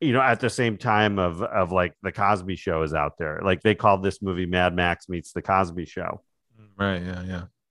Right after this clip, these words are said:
Speaker 1: So you're getting in features and T V, kind of this, this that you hadn't really had before, this picture of, of black family life as, like, hey, this is, like,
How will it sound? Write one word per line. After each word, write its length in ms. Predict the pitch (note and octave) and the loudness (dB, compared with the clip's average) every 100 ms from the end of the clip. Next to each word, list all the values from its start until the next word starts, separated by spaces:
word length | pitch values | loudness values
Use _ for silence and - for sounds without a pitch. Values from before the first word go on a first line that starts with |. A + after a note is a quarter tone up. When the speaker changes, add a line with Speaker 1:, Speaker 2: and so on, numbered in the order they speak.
| _ _ _ _ | _ _ _ _
Speaker 1:
So 360 | - G#2 F#2 G2+ | 0 2 4 0
you're 220 | A2 G2 | -2 2
getting 260 | G#2+ G2+ | 4 4
in 180 | G2 F2+ | 2 0
features 480 | - C#3+ B2 B2 G2 | -2 -2 0 -2 0
and 160 | F2+ E2 | -2 -4
T 240 | G#2+ G2 | -2 0
V, 400 | G2 B2 A#2+ A2+ | 2 0 0 -4
kind 200 | - G2 | -2 -2
of 140 | G2 E2+ | 0 -2
this, 260 | F2+ - - _ _ _ | -4 -4 -20 _ _ _
this 460 | F#2+ G2 F2+ - - - | 2 2 2 -4 -12 0
that 160 | A2 | 2
you 140 | G#2 A2 | 4 2
hadn't 380 | G2+ B2 A2+ | 4 2 2
really 300 | A2 A2+ G#2+ | -2 2 2
had 320 | G2+ C3 F3 C3 | 2 2 2 0
before, 460 | G2+ - F2 E2+ | -6 -4 -2 -2
this 200 | E2 E2+ | -2 -6
picture 680 | - - - - G2 F#2 F2 - - _ - | -4 -4 -2 0 2 4 2 -4 -20 _ -2
of, 280 | G2+ F2 E2 | 0 0 -2
of 340 | - F#2 E2+ - | 0 0 -2 -10
black 460 | F2 G2 F#2+ - | 0 2 2 0
family 420 | - G#2 A2+ G#2 | 0 2 2 0
life 420 | E2+ E2 E2 F2 - | 0 0 0 -4 -8
as, 220 | G#2 F2 | -4 2
like, 240 | G2+ F#2+ - | 2 2 -2
hey, 240 | F#3 C3+ | 0 0
this 260 | E2+ G#2 - | 0 -2 -2
is, 300 | A2+ G#2+ - _ _ _ | -4 -6 -10 _ _ _
like, 220 | G2+ F#2+ | 0 0